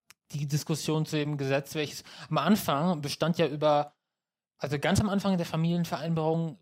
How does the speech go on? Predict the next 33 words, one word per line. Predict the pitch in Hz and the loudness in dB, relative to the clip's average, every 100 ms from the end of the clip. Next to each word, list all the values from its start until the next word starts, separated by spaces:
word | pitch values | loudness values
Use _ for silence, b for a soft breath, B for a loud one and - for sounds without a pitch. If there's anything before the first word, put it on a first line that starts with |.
| 165 | -6
gab | 156 151 | 0 0
es | 165 | 0
praktisch | - 156 - | -6 -12 -6
eine | 139 | -4
Art | 147 - | -4 0
Eigentumsrecht, | 165 175 160 147 139 135 143 147 | 2 2 0 -4 -6 -4 -6 -4
das | 139 | -4
darüber | - 147 147 | -2 -2 -4
begründet | 139 135 151 170 127 | -6 -4 0 0 0
wurde | 131 135 143 | -2 -2 -2
ursprünglich, | 151 147 - 135 123 147 - | -6 -8 -8 -6 -4 -6 -8
beziehungsweise | 131 135 127 - | -8 -6 -6 -2
ich | 180 - | 0 0
sogar | 147 139 | 0 2
drin | 147 170 127 | 2 2 0
haben | 123 127 | -2 0
wollte, | 120 120 131 156 | 0 0 0 0
weil, | 131 127 135 135 - _ _ _ | 2 2 2 -2 -6 _ _ _
äh, | 143 139 135 135 - _ | -2 0 2 0 -4 _
es | - - | -14 -6
darum | 135 139 | -4 -2
ging, | 139 | -4
dass | 131 | -4
keine | - 135 | -4 -2
Dinge | 131 135 | -2 -4
entsorgt | 139 135 - | 0 -2 -2
werden | 139 131 139 | -6 -6 -6
dürfen | 123 123 - - - _ | -8 -8 -12 -18 -20 _
von | - 135 | -4 0
mir. | 135 120 120 | 0 0 -2
Das | 131 - - - | -6 -8 -16 -18
war | 147 147 | -2 0
eine, | 147 143 135 | 2 0 -2